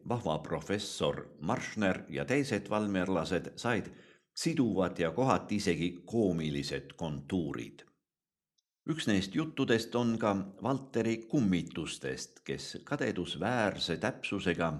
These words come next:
igal aastal hingede ajal, oktoobri algusel, tavaliselt kuu esimestel kuupäevadel,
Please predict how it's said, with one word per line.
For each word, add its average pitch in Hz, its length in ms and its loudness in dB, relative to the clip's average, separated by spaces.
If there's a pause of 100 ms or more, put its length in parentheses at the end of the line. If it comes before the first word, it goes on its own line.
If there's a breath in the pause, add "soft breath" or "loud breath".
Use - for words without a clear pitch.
(220)
igal 85 320 0
aastal 92 540 0 (100)
hingede 95 500 2
ajal, 90 440 2 (320)
oktoobri 117 540 4
algusel, 95 680 4 (200)
tavaliselt 85 600 0
kuu 98 300 2
esimestel 80 720 -2
kuupäevadel, 98 840 4